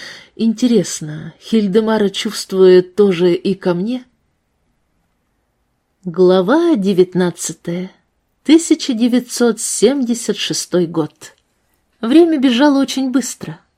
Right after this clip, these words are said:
Мама Кэролин записала Дон в садик и оставалась с ней в качестве волонтёра. Кэролин приходилось очень нелегко. Она перешла на старший курс в колледже.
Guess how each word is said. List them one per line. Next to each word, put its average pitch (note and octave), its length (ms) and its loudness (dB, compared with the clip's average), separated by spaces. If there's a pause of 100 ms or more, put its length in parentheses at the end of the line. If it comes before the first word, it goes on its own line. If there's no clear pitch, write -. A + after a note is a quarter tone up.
(280)
Мама C#4 420 2
Кэролин B3+ 500 4
записала G#3 640 2
Дон F#3 300 4
в - 40 -14
садик C#4+ 560 2
и - 160 4
оставалась G#3 600 2
с - 140 -6
ней B3 180 0
в - 60 -20
качестве F3+ 480 -2
волонтёра. D#3+ 720 -4 (580)
Кэролин C#4 540 2
приходилось A#3+ 640 2
очень B3+ 320 -2
нелегко. G#3 540 0 (160)
Она G#3 240 2
перешла G3+ 500 4
на F#3+ 120 2
старший - 580 -4
курс G3 260 -2
в - 120 -18
колледже. E3 600 -2